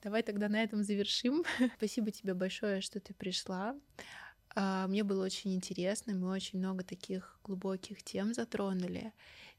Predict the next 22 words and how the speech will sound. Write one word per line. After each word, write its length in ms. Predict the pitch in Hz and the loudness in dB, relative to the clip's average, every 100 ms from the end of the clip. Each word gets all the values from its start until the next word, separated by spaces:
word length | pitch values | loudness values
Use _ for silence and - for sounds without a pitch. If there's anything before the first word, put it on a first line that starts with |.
| _ | _
И 80 | 208 | 2
я 320 | 196 190 185 | 2 4 2
думаю, 380 | 185 220 226 202 | 4 2 2 0
что, 800 | - - 196 190 185 185 202 208 _ | 0 -2 0 2 2 2 0 -4 _
знаешь, 320 | - 233 302 - | -4 0 0 2
мы 140 | 214 | 2
на 80 | 208 | 2
самом 240 | - 202 | 0 0
деле 200 | 196 247 | 2 2
очень 240 | 226 - 214 | 2 0 -2
много 220 | 214 214 | -2 0
именно 300 | 208 208 202 | 2 0 0
важных 380 | 214 202 190 190 - _ _ | 0 0 0 -6 -10 _ _
тем 260 | - 214 240 | -6 -2 -2
обсудили, 680 | 214 - 180 180 - 202 220 - - - - - | -4 -6 -8 -6 -6 -6 -10 -14 -18 -16 -16 -6
которые 680 | 202 202 208 208 190 185 - _ - | -2 2 4 6 4 4 0 _ -2
помогут 640 | 202 190 208 196 196 - | 2 4 2 0 -4 -6
нашим 340 | 190 185 196 | -2 -2 -4
слушателям, 680 | 190 - 214 - - - 180 | -8 -6 -6 -6 -8 -4 -2
зрителям 640 | 180 196 226 - 233 196 202 - - - - | -2 -4 -6 -6 -4 -4 -6 -16 -20 -14 -2
на 100 | 208 | -2
какие-то 720 | 196 - 220 214 190 185 185 | -2 0 0 2 0 0 -4